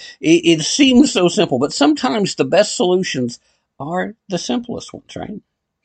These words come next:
Now, the effort, of course, is a part of the state's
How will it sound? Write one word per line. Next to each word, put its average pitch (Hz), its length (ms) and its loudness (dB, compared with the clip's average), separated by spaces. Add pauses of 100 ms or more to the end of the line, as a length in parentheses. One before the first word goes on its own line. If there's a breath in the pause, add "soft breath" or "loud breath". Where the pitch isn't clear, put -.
(480 loud breath)
Now, 151 160 2
the 175 160 2
effort, 240 280 2
of 151 80 -2
course, 139 280 2
is 131 100 0
a 117 60 0
part 123 240 2
of 120 80 -6
the 123 60 -16
state's 110 460 -4